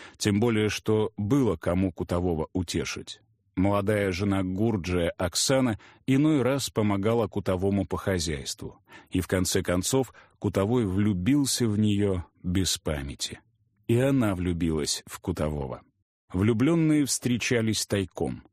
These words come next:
Чувствуя себя виноватым перед мёртвой женой и обманутым мужем, Кутовой отказывался интриговать против Гурджия. Когда Гурджий узнал о связи жены со своим заместителем, он сам подал в отставку по состоянию здоровья.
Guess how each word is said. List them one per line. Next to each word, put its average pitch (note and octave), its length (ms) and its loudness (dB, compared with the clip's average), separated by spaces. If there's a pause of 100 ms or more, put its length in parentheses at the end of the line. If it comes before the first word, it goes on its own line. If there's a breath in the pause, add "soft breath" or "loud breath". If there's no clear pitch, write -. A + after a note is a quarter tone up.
(580)
Чувствуя G2+ 540 0
себя G#2 320 2
виноватым G#2 600 0
перед G2 240 0
мёртвой G2+ 460 2
женой A2 440 2 (300 loud breath)
и A#2 80 2
обманутым G#2+ 640 2
мужем, A2 480 2 (260 soft breath)
Кутовой B2 440 0
отказывался B2+ 1000 0
интриговать G#2+ 800 0
против G2 440 0
Гурджия. E2 760 -4 (500)
Когда F#2+ 320 4
Гурджий G#2+ 600 2
узнал G#2+ 500 2
о F#2 60 0
связи G2+ 420 0
жены G2+ 340 2
со G2 160 0
своим G2 380 0
заместителем, G2 800 0 (240 soft breath)
он B2 220 2
сам G#2+ 420 2
подал F#2+ 340 0
в F#2 80 0
отставку A#2 580 -2
по G2 140 0
состоянию F#2+ 840 0
здоровья. E2+ 640 -2